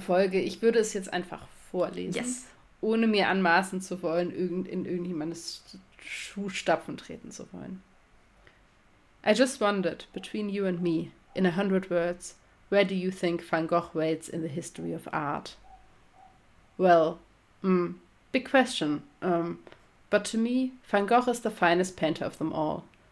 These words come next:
Speaker 1: Certainly the most popular g-, great painter of all time. The most beloved.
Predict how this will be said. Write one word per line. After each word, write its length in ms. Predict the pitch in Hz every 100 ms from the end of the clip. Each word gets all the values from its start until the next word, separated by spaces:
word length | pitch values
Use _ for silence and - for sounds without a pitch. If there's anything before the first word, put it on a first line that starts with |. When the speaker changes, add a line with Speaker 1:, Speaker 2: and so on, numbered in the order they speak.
| -
Speaker 1:
Certainly 540 | - 214 226 226 220
the 120 | 214 208
most 280 | 208 196
popular 460 | - 254 254 226 214
g-, 60 | 214 - - - -
great 320 | - 190 196
painter 380 | - 175 165 -
of 220 | - 180
all 180 | - 151
time. 480 | 151 147 139 147 170 - _ _ _ _ _ - - - -
The 80 |
most 300 | 196 202 190
beloved. 560 | - 180 175 151 156 -